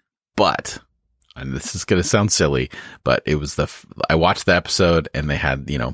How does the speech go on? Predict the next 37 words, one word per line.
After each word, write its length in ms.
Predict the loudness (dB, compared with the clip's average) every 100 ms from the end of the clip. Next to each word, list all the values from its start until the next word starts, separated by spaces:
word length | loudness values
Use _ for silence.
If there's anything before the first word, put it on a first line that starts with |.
| 0
Baby 220 | 0 2
Yoda 360 | 2 4 2 0
or 120 | -4
Grogu 420 | 0 2 2 2 0
at 80 |
the 140 | 0 0
end 200 | 0 0
and 80 | -2
all 100 | 0
that 100 | 0
kind 120 | -2
of 60 | 0
stuff. 200 | 0 0
So 100 | -2
I 20 |
was 80 | -4
like, 100 | 0
"Oh, 100 | 0
my 120 | 0 0
girl's 240 | 2 2
gotta 180 | 0 -2
watch 220 | -6 -6
this." 140 | -4
So 100 | -2 0
we 60 |
watched 240 | 4 2 2
the 60 |
first 240 | 0 0 2
episode 340 | 0 0 -2
together. 400 | 0 -2 0 -4 -8 -18 -18 -18 -16 -4
And 160 | 0 4
then 300 | 4 2 -2 -10 -4
we 80 | 0
found 200 | 2 2
this 120 | 2
YouTube 400 | 2 2 0 0
channel 420 | 0 0 0